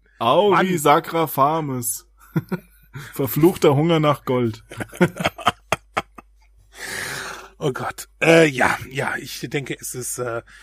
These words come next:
Speaker 2: es ist Zeit. Wa-, Wahnsinn, äh, neunzig Minuten. Äh, ich hab ja ein bisschen, ich hab ja so, so mal geguckt, äh, wir hatten ja damals immer beim, äh, wir hatten ja damals die, die lustige Idee beim Zockersalat, äh,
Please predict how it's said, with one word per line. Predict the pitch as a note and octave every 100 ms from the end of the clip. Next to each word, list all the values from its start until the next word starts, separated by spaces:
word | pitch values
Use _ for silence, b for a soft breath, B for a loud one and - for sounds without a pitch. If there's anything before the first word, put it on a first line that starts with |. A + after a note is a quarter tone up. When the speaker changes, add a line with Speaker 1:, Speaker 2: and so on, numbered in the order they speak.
| B B
Speaker 2:
es | B2+ -
ist | C3+
Zeit. | D#3+ D3+
Wa-, | G3 - B
Wahnsinn, | - F#3 B3 F3+ G#3+ -
äh, | D#3+ D#3
neunzig | D3 G#3+ A#3 A3+ -
Minuten. | E3 F#3 B3 G3+ G3 -
Äh, | C#3+ D3+
ich | -
hab | G3+
ja | A#3+
ein |
bisschen, | G#3+ - G#3+ E3+
ich | E3 G3+
hab | G3+
ja | G3 F3
so, | F3 F3 B B B _
so | D3+
mal | D#3+ E3
geguckt, | D#3+ - G#3+ - - -
äh, | D#3+ E3 D#3 B B B B
wir | D3+ C#3+ D3 E3
hatten | G#3
ja | G#3
damals | F3 A3
immer | G#3
beim, | F#3 F3
äh, | D3+ C#3+ C#3+ C#3+
wir |
hatten | D#3+ G3+
ja |
damals | D#3 E3+ G#3 -
die, | F3+ E3+ E3
die | C#3 D#3 D3+
lustige | F3+ - F#3
Idee | D#3+ C#3+ D#3
beim | E3+ D3
Zockersalat, | E3 F3 D3+ D3+ D3+ D3+ C3+
äh, | C3+